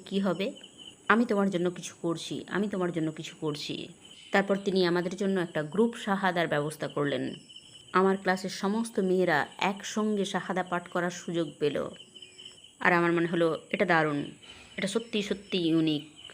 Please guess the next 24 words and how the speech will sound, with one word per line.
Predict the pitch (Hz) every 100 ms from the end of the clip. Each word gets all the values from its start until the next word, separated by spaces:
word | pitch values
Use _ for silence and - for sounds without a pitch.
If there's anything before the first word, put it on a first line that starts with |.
| -
বিশেষ | 185 175 180 -
করে | 175 170
এস্টোনিয়ার | 170 175 175 175 170
মতো | 170 165
দেশে | 156 165 - 147 135
যেখানে | 160 156 165 156 -
এক | 165 -
মিলিয়ন | 175 170 175 165
মানুষ | 156 160 156 147 - - - - -
আর | 156 151
মুসলিমের | 165 170 - 170
সংখ্যা | 165 - 170 175
প্রায় | 175 165 151
নেই | 151 160
বললেই | 175 175 160 156
চলে। | - 143 123 110 - - - - -
তো | 190
সেটাই | 196 196 196
হলো, | 196 190 196 240 - - - - - - - -
ফোরটিন্থ | - 180 180 202 196 -
মে | 180 196 254 - - - - 190
দু | 180
হাজার | 185 175
এগারো, | 170 170 175 185